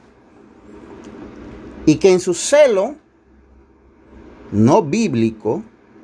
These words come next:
porque es condenado por el apóstol Juan, denunciado, él expulsa hermanos, él expulsa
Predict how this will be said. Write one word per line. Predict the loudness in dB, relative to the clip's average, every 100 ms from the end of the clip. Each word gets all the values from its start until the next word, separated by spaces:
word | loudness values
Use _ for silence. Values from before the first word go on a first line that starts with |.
| -20 _ _ _ -10
porque | -8 0
es | -2
condenado | 2 2 2 -2 0 0 0 0
por | -2 0
el | -2
apóstol | -4 -8 -8 -6 -6
Juan, | -4 -8 -6 -8 -10 -2
denunciado, | 0 0 0 -4 -8 -2 0 0 -4 -12 -18 _ -20 -20 -20 -20 _ -20 -20 -20 -20 -20 -20 -20 -20 -20 -18 -20 -20 0
él | 4 6
expulsa | 4 -2 -8 -6 -4 -4
hermanos, | -4 -4 -6 -6 -6 -8 -14 -20 -20 -20 -20 _ -20 _ _ _ _ -20 -20 -20 -20 -20 -20 -20 -20 -20 -20 -20 -20 -20 -20 -20 -20 -20 -20 -20 -2
él | 2 2
expulsa | 0 -6 -6 -6 -4